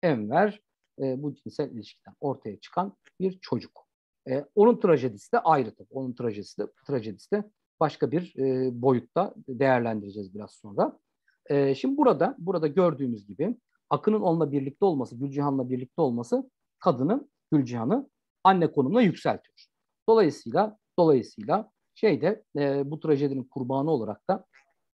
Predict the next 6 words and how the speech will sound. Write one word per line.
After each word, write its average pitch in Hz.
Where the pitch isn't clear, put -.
Cem 156
onunla 131
birlikte 120
olup, 160
e, 120
kendi 151